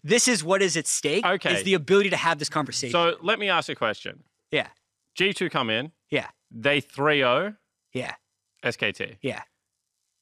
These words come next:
Speaker 2: Three Korean teams,
Speaker 1: Sweet.
Speaker 2: a match with three European teams,
Speaker 1: Yeah.
Speaker 2: you know, at certain points in Worlds.
Speaker 1: Yeah.
Speaker 2: Does that mean that Europe enters those games? Like, i-, in the,
Speaker 1: Mm.
Speaker 2: because this, historically, what has
Speaker 1: Ooh,
Speaker 2: happened is
Speaker 1: yeah.
Speaker 2: any game that a Korean team faced,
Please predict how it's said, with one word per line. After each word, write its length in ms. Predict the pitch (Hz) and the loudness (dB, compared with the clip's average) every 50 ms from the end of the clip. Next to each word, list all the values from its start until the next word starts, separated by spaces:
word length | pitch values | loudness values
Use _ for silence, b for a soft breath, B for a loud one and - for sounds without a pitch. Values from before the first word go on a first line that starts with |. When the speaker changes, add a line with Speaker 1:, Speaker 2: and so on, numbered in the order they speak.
| _ _ _ _ _ _ _ _ | _ _ _ _ _ _ _ _
Speaker 2:
Three 260 | _ - 170 196 202 | _ 0 0 0 2
Korean 340 | - 190 175 160 151 151 147 | 0 0 2 2 2 0 0
teams, 380 | - 147 131 131 139 156 165 - | 0 0 0 0 -2 -4 -8 -12
Speaker 1:
Sweet. 160 | - - - - | -14 -16 -4 -4
Speaker 2:
a 80 | 127 | -2
match 360 | 120 120 127 127 127 - - 131 | 0 0 0 -2 -2 -6 -6 -4
with 180 | 127 117 - | -4 -4 -4
three 280 | - - 135 135 135 139 | -4 -2 0 0 0 0
European 580 | 135 135 135 131 123 - - 117 110 110 113 104 | -2 -2 -2 -4 -4 -2 -2 -2 -2 -2 -4 -6
teams, 480 | - - 110 107 107 107 113 113 - - | -6 -4 -4 -4 -4 -8 -10 -14 -14 -8
Speaker 1:
Yeah. 180 | 117 113 101 85 | -6 -6 -6 -6
Speaker 2:
you 80 | 104 104 | -6 -6
know, 160 | 98 98 98 - - _ | -4 -4 -6 -6 -6 _
at 160 | 110 107 107 - _ _ - | -4 -4 -4 -6 _ _ -20
certain 360 | - - - 123 123 113 117 | -16 -4 -2 -2 -2 -2 -4
points 320 | 104 - 110 104 98 - 101 | -8 -6 -6 -6 -6 -8 -10
in 100 | 95 92 | -10 -8
Worlds. 420 | 90 87 92 - - - - _ _ | -8 -10 -10 -12 -16 -20 -20 _ _
Speaker 1:
Yeah. 180 | 117 104 - - - _ _ _ | -10 -10 -10 -12 -16 _ _ _
Speaker 2:
Does 160 | 120 113 98 | -10 -4 -2
that 200 | 131 147 156 - | 0 0 0 0
mean 380 | 139 143 127 123 113 104 104 92 | -2 -2 0 0 0 -2 -4 -6
that 180 | 107 107 - | -6 -8 -6
Europe 360 | 110 113 120 117 113 110 - _ _ | -6 -4 -2 -2 -2 -2 -4 _ _
enters 440 | - 135 131 131 - - 131 123 104 113 | -2 -2 -2 -2 -2 -2 -4 -4 -2 -2
those 260 | 117 110 107 104 92 | -2 -2 -2 -4 -4
games? 720 | 92 107 98 92 92 95 90 90 98 - - - - _ _ | -2 -2 0 0 -2 -4 -8 -12 -16 -18 -20 -20 -20 _ _
Like, 240 | - 110 110 - - _ _ _ | -14 -14 -14 -14 -18 _ _ _
i-, 100 | 151 143 - _ _ _ | -12 -12 -12 _ _ _
in 180 | 160 175 196 190 | 0 0 2 2
the, 100 | 185 175 | 0 0
Speaker 1:
Mm. 60 | 170 | 2
Speaker 2:
because 240 | 180 165 160 180 156 | 0 0 2 2 2
this, 180 | 202 240 - - - _ | 4 2 2 -2 -8 _
historically, 580 | - 156 190 170 - - 240 262 233 208 254 277 | -2 -2 0 0 2 2 4 4 4 6 6 6
what 260 | 277 262 214 202 175 | 6 6 6 6 4
has 120 | 190 165 131 | 4 4 2
Speaker 1:
Ooh, 40 | |
Speaker 2:
happened 340 | 170 185 196 - 160 127 123 | 2 2 2 0 0 -2 0
is 120 | 131 139 139 | 2 2 2
Speaker 1:
yeah. 280 | 139 139 131 113 98 - | 4 4 2 2 0 0
Speaker 2:
any 180 | 151 190 226 226 | 0 0 0 0
game 280 | 156 185 165 185 196 | 2 2 2 2 0
that 100 | 175 170 | 0 -2
a 60 | 151 | -2
Korean 340 | - - 135 135 147 170 180 | -2 0 2 2 2 2 0
team 300 | 170 - 196 202 196 - - | 0 0 0 0 -2 -6 -10
faced, 460 | - - 143 127 143 190 226 - - | -4 0 0 2 2 0 -2 -6 -14